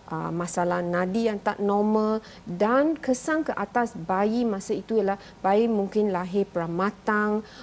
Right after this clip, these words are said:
mungkin, uh, berat bayi tidak cukup atau lebih-lebih yang membahayalah kadang-kadang kehilangan bayi. Dan, uh, ke tahap empat ini, risiko ke atas,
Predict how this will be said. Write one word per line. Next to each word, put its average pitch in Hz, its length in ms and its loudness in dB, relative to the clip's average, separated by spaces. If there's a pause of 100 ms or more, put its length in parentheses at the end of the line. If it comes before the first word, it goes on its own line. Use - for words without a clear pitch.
(140)
mungkin, 208 560 2
uh, 165 320 -8
berat 208 560 0
bayi 190 480 -2
tidak 165 320 -6
cukup 240 480 2 (240)
atau 254 400 0
lebih-lebih 220 1040 2
yang 175 160 -8
membahayalah 180 800 -2
kadang-kadang 196 400 -4
kehilangan 175 880 -2
bayi. 160 320 -4 (720)
Dan, 190 400 2
uh, 180 320 -2
ke 208 160 -2
tahap 269 400 -4 (160)
empat 262 560 2
ini, 208 480 2
risiko 247 560 0
ke 226 100 -4
atas, 233 560 -2